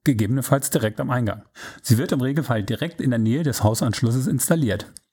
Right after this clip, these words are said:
Bei größeren Immobilien oder mehreren Etagen werden häufig auch Unterverteilungen eingesetzt.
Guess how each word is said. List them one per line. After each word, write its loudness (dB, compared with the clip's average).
Bei 2
größeren 0
Immobilien 2
oder 0
mehreren 0
Etagen -2
werden 4
häufig 2
auch -4
Unterverteilungen 0
eingesetzt. -2